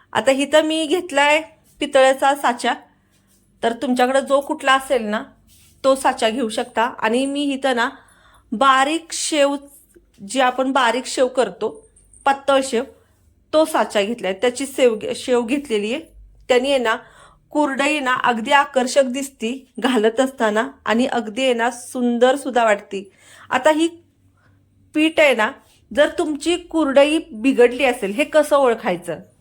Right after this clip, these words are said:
ते सुद्धा मी पुढं सांगितलेले. तर इथं बघा, मस्त अशा कुरडया घालून घेतलेल्या आहेत मी आणि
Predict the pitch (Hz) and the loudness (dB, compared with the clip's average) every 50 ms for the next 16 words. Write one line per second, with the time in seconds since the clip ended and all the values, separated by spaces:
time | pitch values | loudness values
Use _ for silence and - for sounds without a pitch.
0 | - - 277 285 277 - 277 214 240 233 226 226 226 220 233 220 196 196 196 - | -2 0 0 0 0 -2 -4 0 0 0 2 0 -2 0 0 0 0 0 -2 0
1 | - 180 180 170 165 - 170 165 165 156 156 151 _ _ _ _ _ _ _ - | -2 -2 -2 -4 -6 -6 -4 -6 -4 -6 -6 -10 _ _ _ _ _ _ _ -20
2 | _ _ - - 269 269 262 269 294 285 294 285 220 220 - - - - _ _ | _ _ 0 2 2 2 4 2 2 4 4 4 2 0 -2 -2 -10 -20 _ _
3 | _ - - 254 302 302 302 - - 339 330 330 - 302 294 285 - - 294 262 | _ -6 0 0 0 0 0 -4 0 0 0 2 2 -2 -2 -2 -4 -6 -4 0
4 | 233 247 240 240 254 262 240 330 277 254 247 233 247 269 277 320 - - 226 214 | 2 2 4 4 4 2 0 -2 -4 -2 -2 -2 0 0 -2 -2 -4 0 0 0
5 | 202 202 202 202 - 208 233 320 - - _ _ - - 196 208 220 240 262 269 | 2 2 0 0 -2 -6 -6 -6 -8 -12 _ _ -8 -4 -2 -2 0 0 -2 -4
6 | 269 | -6